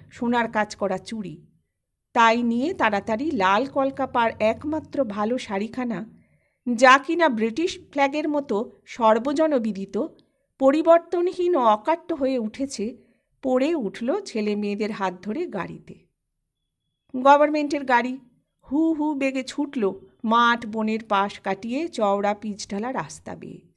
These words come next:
স্টেশন ওয়াগনের মধ্যে তিনটি গদিমোড়া বেঞ্চি, হাত পা মেলে দিব্যি বসা গেল। সুহাসিনী জীবনে এতদূর মোটর গাড়ি চড়ে যায়নি কখনো।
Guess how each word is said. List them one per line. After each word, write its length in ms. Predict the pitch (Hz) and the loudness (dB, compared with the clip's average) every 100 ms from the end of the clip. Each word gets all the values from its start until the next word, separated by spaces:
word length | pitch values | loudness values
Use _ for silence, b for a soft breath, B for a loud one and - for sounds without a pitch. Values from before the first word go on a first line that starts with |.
| _ _ _ _ _ _ - | _ _ _ _ _ _ -20
স্টেশন 440 | - 294 - 359 | -6 -4 -2 -2
ওয়াগনের 420 | 339 330 320 320 | 2 2 2 0
মধ্যে 460 | 302 302 277 202 254 | -2 -2 -2 -4 -4
তিনটি 380 | 269 226 220 240 | -4 -4 -4 -6
গদিমোড়া 520 | 220 220 240 240 240 196 | -4 -4 -2 -4 -2 -2
বেঞ্চি, 520 | 175 175 - - - _ _ _ _ _ | -4 -8 -10 -18 -20 _ _ _ _ _
হাত 300 | - 226 226 - | -4 -2 -2 -4
পা 100 | 233 | -4
মেলে 240 | 233 233 | -2 -4
দিব্যি 460 | 220 208 196 - 294 | -4 -6 -8 -6 -4
বসা 300 | 190 - - | -4 -8 -16
গেল। 200 | - 170 - _ _ _ _ _ _ _ _ _ _ | -18 -20 -20 _ _ _ _ _ _ _ _ _ _
সুহাসিনী 800 | - 320 311 392 392 359 262 285 B B - | -8 -6 -4 -4 -2 0 -2 -4 B B -10
জীবনে 460 | 202 262 269 330 370 | -4 -2 0 0 2
এতদূর 500 | 403 339 359 359 359 | 0 0 2 2 2
মোটর 400 | 254 214 220 285 | 2 2 0 -2
গাড়ি 240 | 294 294 | -2 -4
চড়ে 260 | 285 285 240 | -4 -2 -2
যায়নি 440 | 202 175 196 240 247 | -2 -4 -2 -4 -6
কখনো। 440 | 160 - - - | -8 -10 -16 -16